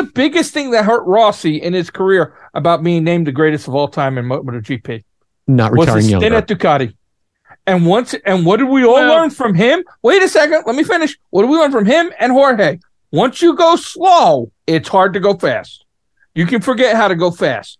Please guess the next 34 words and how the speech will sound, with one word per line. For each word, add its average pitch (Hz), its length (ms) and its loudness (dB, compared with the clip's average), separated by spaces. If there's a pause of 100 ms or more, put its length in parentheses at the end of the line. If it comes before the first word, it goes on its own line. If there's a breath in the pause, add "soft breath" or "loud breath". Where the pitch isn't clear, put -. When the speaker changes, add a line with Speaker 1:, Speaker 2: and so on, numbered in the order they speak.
(260)
Speaker 1:
Once, 226 340 0 (160)
once, 285 320 -2 (120)
eh, 208 160 0 (260 soft breath)
you're 262 320 2
riding 302 420 2
and 220 80 0
you're 247 120 -2
going 277 200 2
as - 160 -4
fast 285 320 0
as 247 140 -8
you 294 100 0
can, 285 240 0
and 233 80 -4
you're 254 160 2
out 269 200 2
there, 262 140 2
you're 233 120 2
like, 208 120 0
"Woo, 392 60 2
hoo, 453 180 6
hoo," 403 260 4 (220 loud breath)
and 202 80 -2
you're 202 80 0
getting 196 200 -4
faster 262 440 0
each 254 200 -6
time. 240 240 0
That's 208 180 -2
great. 196 240 0
You 165 100 -6
keep 233 240 -4
getting 185 220 -6
faster. 190 460 -2